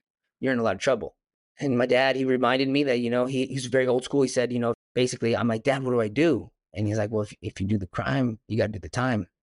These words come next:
You gotta turn yourself in." So, which leads to my, my, my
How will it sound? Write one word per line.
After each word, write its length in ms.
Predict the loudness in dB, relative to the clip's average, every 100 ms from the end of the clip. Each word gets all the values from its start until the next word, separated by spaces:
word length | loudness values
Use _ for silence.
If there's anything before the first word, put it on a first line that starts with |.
| -12
You 100 | -2
gotta 100 | -2
turn 160 | 0 -2
yourself 260 | -2 -4 -2
in." 240 | -2 -2 _ _ _ _ _
So, 480 | -8 0 2 2 -4 -14 _ _ _ _ _ _ _ _
which 220 | -8 -2 0
leads 180 | 0 2
to 60 |
my, 160 | 2 2
my, 400 | -2 -2 0 -2
my 240 | -4 -6